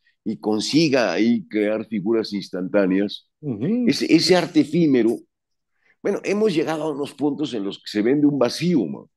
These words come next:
Speaker 2: Ajá.
Speaker 1: Hace, durante la pandemia, me parece,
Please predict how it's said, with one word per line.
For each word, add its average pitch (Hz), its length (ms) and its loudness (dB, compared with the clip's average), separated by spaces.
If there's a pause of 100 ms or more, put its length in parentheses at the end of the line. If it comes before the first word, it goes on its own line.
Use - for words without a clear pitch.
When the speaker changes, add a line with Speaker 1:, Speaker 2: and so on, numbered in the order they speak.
(320)
Speaker 2:
Ajá. 151 420 -4 (1120)
Speaker 1:
Hace, 165 420 -2
durante 67 800 0
la 117 120 0
pandemia, 175 480 -2
me 87 320 -8
parece, 98 400 -6